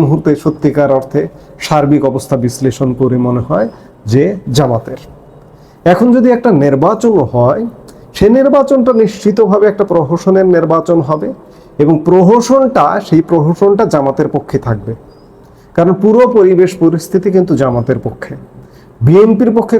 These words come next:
কোনোভাবে বলবার মতো অবস্থান নেই। সেই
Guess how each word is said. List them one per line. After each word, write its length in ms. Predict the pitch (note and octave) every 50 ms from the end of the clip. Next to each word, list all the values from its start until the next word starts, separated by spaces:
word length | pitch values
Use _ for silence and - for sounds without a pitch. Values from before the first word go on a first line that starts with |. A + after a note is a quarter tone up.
| A3 G#3
কোনোভাবে 480 | G3 G3 A3+ A#3 G3+ E3+ F3+ G3+ G3+ G#3+ G3+ D#3 C#3
বলবার 460 | D#3+ E3 E3 D#3 F3 F3 F3+ F#3 F#3 F#3 F#3 D3+
মতো 260 | D#3 D#3 D3+ - E3+ F3+ - - D3
অবস্থান 480 | C#3+ C3+ D#3+ D#3+ - - - F#3 F#3 F3+ D#3 C#3 C#3
নেই। 160 | C#3 B2+ A2+ G#2 - - - - - - - - - - - - - - - - - - - -
সেই 180 | G3 G3 B3+